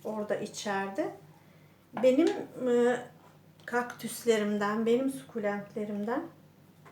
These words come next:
hiç daha iyi durumda değillerdi. Ben de sevindim. Demek ki ben iyi bakıyormuşum, iyi ilgileniyormuşum.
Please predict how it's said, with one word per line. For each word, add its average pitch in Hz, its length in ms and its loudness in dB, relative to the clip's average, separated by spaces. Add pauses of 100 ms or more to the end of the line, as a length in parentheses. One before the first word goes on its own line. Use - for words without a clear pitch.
(680)
hiç - 240 -2
daha 226 300 6
iyi 202 260 0
durumda 202 480 -2
değillerdi. 190 800 -2 (2750)
Ben 240 300 0
de - 420 0 (280)
sevindim. 240 840 2 (840)
Demek 220 400 0
ki 320 280 -4 (840)
ben 220 380 0 (220)
iyi 285 200 -2
bakıyormuşum, 208 800 -2 (120)
iyi 240 200 2
ilgileniyormuşum. 190 1040 -4